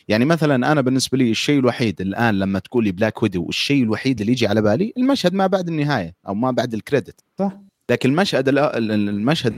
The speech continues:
Speaker 1: الأول هنا صراحة كان مرة شيء خربوطي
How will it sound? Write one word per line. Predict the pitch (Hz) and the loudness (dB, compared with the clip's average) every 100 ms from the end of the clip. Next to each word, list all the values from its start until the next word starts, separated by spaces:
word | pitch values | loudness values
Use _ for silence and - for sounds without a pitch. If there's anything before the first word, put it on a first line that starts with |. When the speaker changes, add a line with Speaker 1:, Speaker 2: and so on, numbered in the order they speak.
| - | -2
Speaker 1:
الأول | 110 127 147 98 | 0 2 2 0
هنا | 131 120 135 _ _ _ | -2 -2 -4 _ _ _
صراحة | 180 - 156 | -2 0 0
كان | 143 135 110 | 0 0 0
مرة | 117 151 95 92 | 2 0 0 0
شيء | 90 120 95 90 | 0 0 0 -2
خربوطي | 90 113 104 107 - | -2 -4 0 -2 0